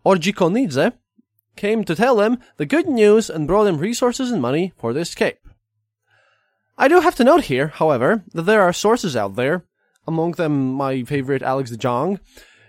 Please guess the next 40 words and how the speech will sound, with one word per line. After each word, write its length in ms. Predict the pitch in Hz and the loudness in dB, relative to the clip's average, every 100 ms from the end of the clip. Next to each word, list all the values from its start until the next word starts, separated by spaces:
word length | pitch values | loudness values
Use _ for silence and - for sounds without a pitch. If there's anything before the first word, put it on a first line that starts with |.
| _ | _
who 200 | - 220 | -6 -4
states 540 | - - 247 254 - | -4 -2 0 0 -4
that 240 | 180 190 170 | -2 0 0
this 320 | 170 214 - | -2 -2 -2
was 200 | 202 160 165 | -4 -4 -6
just 300 | 170 202 - | -4 -2 -2
an 100 | 170 | -2
invention 480 | 160 214 240 190 | 0 0 0 -2
of 160 | 175 151 | -2 -6
Stalinist 520 | - 196 170 180 190 | -2 2 4 2 -2
propaganda, 640 | 156 123 196 285 226 127 - - _ | -2 -2 0 2 2 -2 -6 -18 _
and 320 | - 220 208 208 - _ - | 0 2 2 0 -8 _ -4
as 140 | 165 | 0
a 40 | |
result, 480 | 160 156 185 185 180 | 0 0 4 4 2
uh, 200 | 180 175 - | -4 -6 -2
of 180 | 156 - | -4 -2
his 240 | 156 139 | -6 -4
rewriting 680 | 156 196 196 185 180 190 185 | -4 -2 2 2 2 0 -2
of 180 | 156 | -4
party 280 | - 175 190 | -2 -2 -2
history 400 | 151 139 - 170 | -4 -8 -4 -2
in 80 | 143 | -2
nineteen 320 | 123 127 147 | -4 -4 -6
thirty-eight, 680 | - 120 131 208 202 202 - _ - | -4 -4 -2 -2 -2 -4 -8 _ -6
and 260 | 208 214 202 | 0 2 4
that 220 | 190 196 - | 2 2 -2
Orjokonidze 800 | 185 165 185 190 220 302 147 165 - - | -2 0 0 0 0 0 0 -2 -4 -4
was 140 | 151 | -4
assigned 420 | 156 - 170 160 | -2 0 2 2
to 40 | 147 | -2
the 100 | 131 | -4
head 240 | 165 156 | -2 -2
of 120 | 147 131 | -2 -2
the 80 | |
Russian 340 | 139 156 - 123 | -2 -2 -4 -6
C-, 260 | - 143 - | -4 -6 -6
C 240 | - 165 | -10 -10
K 200 | - 156 | -4 -4
Bureau, 460 | 127 120 110 120 | -2 -4 -2 0